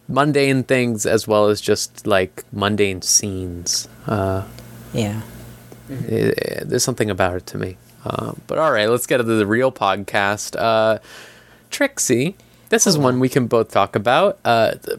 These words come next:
Speaker 1: Promise Neverland is so-so, you write here. Tell me, tell me about how you feel about it, 'cause I feel like I feel the same way.
Speaker 2: Yeah, uh, it finished, and when all is said and done, I just, I couldn't get into it like everyone else was getting into it.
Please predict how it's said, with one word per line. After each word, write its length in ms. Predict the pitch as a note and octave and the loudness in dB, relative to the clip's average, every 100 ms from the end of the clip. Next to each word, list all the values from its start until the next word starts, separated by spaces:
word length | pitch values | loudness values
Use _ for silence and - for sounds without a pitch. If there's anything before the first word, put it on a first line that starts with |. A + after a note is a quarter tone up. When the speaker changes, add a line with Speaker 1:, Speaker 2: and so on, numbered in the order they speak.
| - | -8
Speaker 1:
Promise 500 | - G3+ A#3+ B3 F3+ | 0 2 2 -2 0
Neverland 540 | F3+ G3+ G3 D#3 C#3+ | 0 2 2 4 4
is 140 | A#2+ - | 2 0
so-so, 600 | - C3 F#3+ - G#2+ G2+ | 0 2 2 2 2 2
you 180 | G#2 | 2
write 200 | G#2 G2+ | 4 2
here. 420 | G2+ G#2 F#2 F#2 A2 - | 2 2 2 0 -8 -4
Tell 200 | D#3+ D3+ | -2 -2
me, 260 | D3 D3+ | -2 -4
tell 180 | - D#3+ | -4 -4
me 200 | D3 D3+ | -2 -4
about 420 | D3+ D3+ D3+ - | 0 2 0 -2
how 120 | D3 | -2
you 120 | D3 D3+ | 0 0
feel 220 | - D#3+ | 0 0
about 220 | A2+ G2 | 2 2
it, 60 | G2+ | 2
'cause 80 | A2+ | -2
I 80 | G#2+ | 0
feel 140 | A2 | 0
like 120 | G#2+ | 0
I 60 | G#2+ | 0
feel 180 | A2 G#2 | 0 0
the 80 | |
same 240 | G#2 A2 G#2 | 0 0 0
way. 200 | F#2+ F2+ - - | -2 -6 -16 -12
Speaker 2:
Yeah, 320 | A#2 A2 A2 - - | -6 -4 -6 -8 -10
uh, 340 | C3+ B2+ B2 B2 - - - - - - - | 0 2 2 -2 -10 -20 -20 -20 -20 -18 -2
it 140 | C3+ | -2
finished, 560 | - B2 G2+ A2 - A2 | 2 0 0 -6 -6 -6
and 100 | G#2+ | -4
when 180 | A2 G#2+ | -4 -2
all 320 | G#2+ G#2+ A2 - | -2 -4 -8 -8
is 140 | A#2 | 0
said 240 | - A#2 A2 | 2 2 2
and 180 | G#2+ G2+ | -4 0
done, 320 | A2+ A2 A2+ | 2 2 -2
I 220 | A#2+ A2+ | -2 -2
just, 500 | - A#2+ A#2 - - - - - - - - - | 2 2 2 -2 -6 -14 -20 -20 -20 -20 -20 -2
I 80 | F3 | -2
couldn't 300 | - G3+ F#3 | 2 2 4
get 120 | E3 | 0
into 240 | D#3+ - C#3 | -2 -2 0
it 100 | C3 | 0
like 240 | B2+ - - - | -2 -4 -20 -8
everyone 380 | B2 C3+ C3+ C3 | -2 0 0 0
else 220 | D#3 - | 0 0
was 140 | G#2 - | -2 -2
getting 260 | A2 G#2+ | -4 -2
into 360 | A2 G#2+ - A2+ | -4 -4 -2 0
it. 160 | A2 | 0